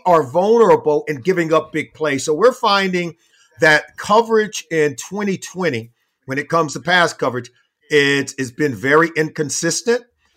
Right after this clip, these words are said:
Um, and they have been vulnerable to giving up a lot of big plays. That's why you're seeing rookie quarterbacks,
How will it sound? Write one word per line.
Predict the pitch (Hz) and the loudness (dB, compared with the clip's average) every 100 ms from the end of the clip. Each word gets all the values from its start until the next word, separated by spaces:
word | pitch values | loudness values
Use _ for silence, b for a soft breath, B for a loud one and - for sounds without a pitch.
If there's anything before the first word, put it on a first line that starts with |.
| _ 147 | _ -2
Um, | 135 127 127 135 | 2 2 2 0
and | 135 120 | -4 -2
they | 135 139 | 2 2
have | 127 135 | 0 -2
been | 123 | -6
vulnerable | 98 135 156 165 139 156 | -4 -2 2 2 2 -2
to | 123 | -2
giving | 95 127 127 | -6 -6 -4
up | 117 | -6
a | 95 | -8
lot | 87 98 127 156 175 | -8 0 4 4 4
of | 156 | 0
big | 180 175 | -4 -8
plays. | - 170 180 214 226 | -8 -4 -2 -2 -4
That's | 120 120 | -4 -4
why | 143 135 | -4 -2
you're | 131 | -4
seeing | 156 156 | -6 -4
rookie | 147 127 214 226 220 | -4 0 -2 0 -8
quarterbacks, | - 147 123 117 117 110 | -8 -8 -6 -2 -2 -4